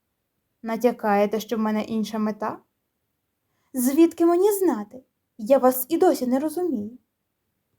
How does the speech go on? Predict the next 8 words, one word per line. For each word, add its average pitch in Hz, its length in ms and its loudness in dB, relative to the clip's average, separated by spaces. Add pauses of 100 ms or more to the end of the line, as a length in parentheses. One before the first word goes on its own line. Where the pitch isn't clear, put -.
Дін 440 280 0
підвівся 233 760 -4
і 240 100 -10
підійшов 226 640 -6
до 233 100 0
відеомагнітофона, 240 1200 -2 (600)
дістав 403 400 0
касету 233 720 -8